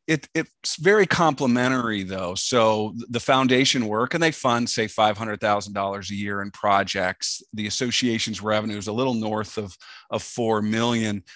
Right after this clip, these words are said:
but so much of that work ties together. We're pr-, we're able to be very efficient in that work. We're not, we're not running all over the place in, in different directions.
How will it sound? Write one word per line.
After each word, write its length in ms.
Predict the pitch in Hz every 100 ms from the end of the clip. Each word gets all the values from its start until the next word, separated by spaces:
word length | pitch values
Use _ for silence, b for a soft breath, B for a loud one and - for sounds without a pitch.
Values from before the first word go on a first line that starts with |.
| b
but 140 | 143
so 240 | - - 175
much 240 | 165 -
of 80 | 135
that 220 | 123 113
work 300 | 117 120 120 -
ties 500 | - 107 104 101 -
together. 560 | 101 92 110 110 104 101
We're 140 | 104
pr-, 260 | - 147 139
we're 200 | 127 127
able 220 | 123 117 104
to 80 |
be 100 | 101
very 440 | 98 101 101 98 95
efficient 520 | - - 104 - 98
in 120 | 92
that 200 | 95 87
work. 360 | 92 92 87 -
We're 80 | 101
not, 300 | 101 98 - _
we're 100 | 101
not 280 | 98 98 90 _
running 260 | 98 92 92
all 180 | 90 87
over 140 | 90
the 80 | 90
place 300 | - 92 90
in, 180 | 90 -
in 120 | 95
different 360 | 90 98 - 85
directions. 580 | 90 92 95 - 101